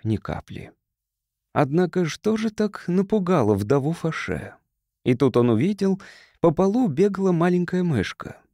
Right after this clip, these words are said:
Пакер приподнял кастрюльку, салютуя своей спасительнице, и серьезным тоном произнес: "Спасибо, дружок". Мыши.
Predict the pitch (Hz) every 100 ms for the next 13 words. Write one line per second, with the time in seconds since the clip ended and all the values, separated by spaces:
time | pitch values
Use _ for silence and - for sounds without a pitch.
0 | _ _ - 120 104 107 120 123 131 120
1 | 113 98 123 - 220 226 - 98 123 139
2 | 135 107 95 101 110 - 139 - 226 202
3 | 180 - 156 - - - 147 - 196 156
4 | 139 156 165 117 113 123 120 117 101 -
5 | - - - - _ _ _ _ _ -
6 | 151 - 143 147 160 123 - 117 127 104
7 | 90 73 - - _ _ _ _ _ _
8 | - 135 147 110 - - - -